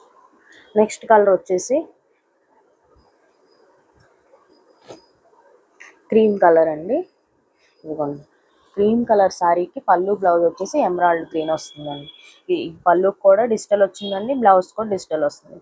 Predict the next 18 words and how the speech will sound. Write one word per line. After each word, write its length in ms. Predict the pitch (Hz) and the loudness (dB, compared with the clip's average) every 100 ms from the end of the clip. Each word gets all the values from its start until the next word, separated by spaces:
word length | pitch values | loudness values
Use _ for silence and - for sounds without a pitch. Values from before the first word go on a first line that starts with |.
| 202 | -4
కొన్ని 220 | 214 247 247 | -2 -2 2
శారీస్కి 520 | 214 214 214 - 196 190 _ - _ 202 | 4 2 -4 -6 -6 -6 _ -20 _ -2
పళ్ళుకి 460 | 202 208 220 285 254 | 2 2 2 0 0
డిజిటల్ 340 | 202 - 202 180 | 0 4 4 6
రాదనమాట 560 | 165 160 143 139 139 131 135 | 4 4 2 -2 -6 -6 -6
ప్రింట్. 320 | 156 147 143 - _ _ _ _ - | -6 -6 -8 -12 _ _ _ _ -2
శారీ 240 | 185 175 180 | 2 4 2
అంతా 180 | 175 185 214 175 | 0 4 6 6
all 100 | 170 | 4
over-గా 220 | 170 196 202 | 2 2 2
ఇలా 100 | 160 143 | 2 -2
ఉంటుంది. 320 | 139 139 139 - _ _ _ _ _ _ _ _ _ _ - | -6 -12 -14 -18 _ _ _ _ _ _ _ _ _ _ -2
బాగుంది 300 | 170 165 170 | 0 0 2
కదండి. 380 | 160 160 180 262 311 _ _ - | 2 0 -2 -4 -4 _ _ -4
నెక్స్ట్ 240 | 190 - - | -4 -4 2
శారీ 240 | 190 180 180 | 4 4 2
వచ్చేసి 360 | 165 - 175 285 302 | 0 -2 -2 0 0
ఇదిగోండి, 440 | 180 165 151 160 | 0 0 -2 -2